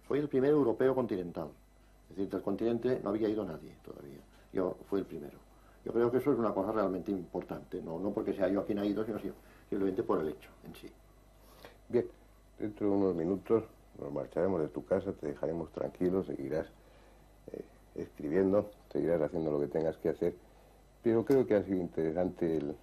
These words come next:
Speaker 2: no el llevarte ahí como tantas veces a, al plató frío, eh, y hablar de un tema concreto, sino venir aquí a tu casa, a tu ambiente, a esta especie de útero que todos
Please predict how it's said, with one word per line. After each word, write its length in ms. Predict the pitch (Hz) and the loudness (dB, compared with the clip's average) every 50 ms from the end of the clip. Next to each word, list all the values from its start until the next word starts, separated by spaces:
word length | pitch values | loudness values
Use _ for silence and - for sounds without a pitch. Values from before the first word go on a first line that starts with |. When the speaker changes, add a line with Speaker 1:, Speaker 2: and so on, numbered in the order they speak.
| - - - - - - - | -18 -20 -20 -20 -20 -14 -10
Speaker 2:
no 220 | 85 90 120 160 | -4 2 4 4
el 120 | 165 110 80 | 4 4 2
llevarte 360 | 78 76 82 87 85 - - | 0 0 0 0 0 0 0
ahí 120 | 82 98 | 0 0
como 220 | 90 - 78 73 73 | 0 -2 -4 -6 0
tantas 340 | 80 87 90 87 - 67 69 | 0 0 0 0 -2 -2 -2
veces 320 | 82 90 82 - 76 69 71 | -2 -2 -2 -4 -8 -8 -8
a, 360 | 71 - - - - - - 69 | -8 -10 -10 -14 -16 -10 -10 -10
al 80 | 73 | -10
plató 420 | - - - 71 69 - - 90 80 | -8 -6 -6 -6 -4 -2 -2 -2 -2
frío, 420 | - - - 90 90 82 78 78 - - - - - - - - - - - _ - | -2 -6 -6 -6 -4 -4 -4 -6 -6 -10 -18 -20 -20 -20 -20 -20 -20 -20 -20 _ -12
eh, 220 | 73 - - - - - - | -10 -10 -10 -12 -14 -12 -4
y 80 | - 80 | 2 2
hablar 240 | 80 85 - 92 87 | 4 4 4 4 2
de 60 | 85 | 0
un 120 | 80 78 | -2 -4
tema 260 | - - 90 87 80 76 | -4 -4 -2 -2 -2 -2
concreto, 640 | - 69 69 - - 92 92 87 - - - - - - - - - - - - - | -2 -4 -4 -2 -2 0 0 0 -2 -6 -12 -16 -16 -16 -20 -20 -20 -20 -20 -20 -12
sino 420 | - - 90 87 85 87 82 - - - - - - - - - - 85 | -8 -4 0 2 2 2 0 -2 -4 -8 -10 -12 -12 -12 -12 -10 -4 -4
venir 260 | 87 95 127 135 107 | 0 0 2 2 2
aquí 240 | 87 - - 98 85 | 0 2 2 2 2
a 80 | 87 - | 2 2
tu 120 | - - | -2 -2
casa, 360 | - - 101 101 98 104 104 95 | 2 4 4 4 4 0 -2 -2
a 40 | |
tu 140 | - - - | -2 0 -2
ambiente, 560 | 57 64 67 73 104 101 98 - - 113 104 - - - - - - - - - - | -2 0 0 0 0 0 -2 -2 -2 -4 -4 -4 -8 -18 -20 -20 -20 -20 -20 -14 -10
a 40 | - 92 | -10 -10
esta 160 | - - 90 | -4 -4 -4
especie 360 | 87 - 101 87 - 85 82 | -2 -2 -4 -4 -2 -4 -2
de 120 | 78 76 | -2 0
útero 380 | 82 98 98 - - 80 85 87 | -2 -2 -4 -4 -4 -4 -4 -2
que 120 | - - | -4 -6
todos 320 | - - - 92 90 85 | -8 -2 -2 0 0 0